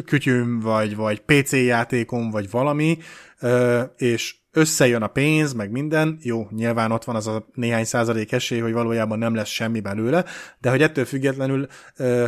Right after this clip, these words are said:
ha minden jól megy, akkor én ennek a végén kapok egy terméket, hogyha pedig nem jön össze a pénz erre a Kickstarter kampányra, akkor pedig visszakapom a pénzemet, és, és akkor mindenki megy a saját maga útján.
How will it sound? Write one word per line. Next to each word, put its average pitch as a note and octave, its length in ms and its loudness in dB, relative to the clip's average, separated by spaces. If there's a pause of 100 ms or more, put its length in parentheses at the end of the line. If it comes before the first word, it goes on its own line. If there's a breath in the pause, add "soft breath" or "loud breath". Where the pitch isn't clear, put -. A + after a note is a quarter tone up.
ha B2+ 140 2
minden D#3 300 4
jól C3+ 140 0
megy, C3+ 140 2
akkor C3 240 -2
én B2+ 120 0
ennek B2 220 -4
a B2+ 40 0
végén A2+ 280 0
kapok - 280 -6
egy G#2 100 -8
terméket, D#3 600 0
hogyha C#3+ 200 -2
pedig B2+ 220 -2
nem D#3 160 2
jön A#2+ 120 0
össze A#2 260 -2
a G#2+ 40 0
pénz A#2+ 320 -2
erre G#2 180 -4
a G2+ 60 -8
Kickstarter A2+ 500 -8
kampányra, B2+ 520 -2 (240 loud breath)
akkor C3 220 0
pedig A#2 200 2
visszakapom G#2+ 500 -4
a G2+ 60 -10
pénzemet, C3 520 0
és, - 220 -4
és - 180 -10
akkor A2+ 200 -4
mindenki A2 640 -2
megy A#2+ 220 -6
a G#2 40 -6
saját G#2 320 -2
maga G#2+ 220 -4
útján. G2+ 460 -6